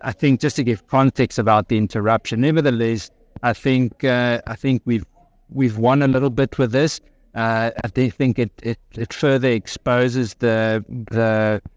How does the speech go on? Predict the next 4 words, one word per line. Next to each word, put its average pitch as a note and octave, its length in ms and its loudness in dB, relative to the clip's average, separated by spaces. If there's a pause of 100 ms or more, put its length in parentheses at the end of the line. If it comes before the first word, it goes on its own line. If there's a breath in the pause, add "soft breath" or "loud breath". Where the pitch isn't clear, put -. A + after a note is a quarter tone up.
(180)
incompetence C3 960 0
of B2+ 500 0
Minister A#2 360 -2 (120)
Cele. C#3 380 2